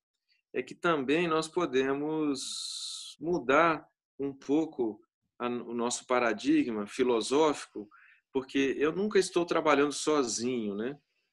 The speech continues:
Eu agora faço parte de uma comunidade onde tem plantas, tem outros animais e tem colegas de trabalho, ou se eu tô trabalhando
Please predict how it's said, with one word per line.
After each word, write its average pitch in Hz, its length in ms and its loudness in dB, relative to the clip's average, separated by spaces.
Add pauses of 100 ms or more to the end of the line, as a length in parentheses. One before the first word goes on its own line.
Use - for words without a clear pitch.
(120)
Eu 107 220 -2
agora 120 340 -2
faço - 400 -4
parte 147 320 -2
de 120 80 -6
uma 120 140 -4
comunidade 135 840 -2 (480)
onde 113 380 -6
tem 110 180 -2
plantas, 139 560 -2
tem 101 180 -6
outros 101 220 -8
animais 147 540 -4
e 175 60 -4
tem 165 360 -8 (200)
colegas 135 480 2
de 135 80 -6
trabalho, 131 680 2
ou 143 400 0
se - 120 -4
eu 123 60 0
tô 123 80 -4
trabalhando 117 640 -2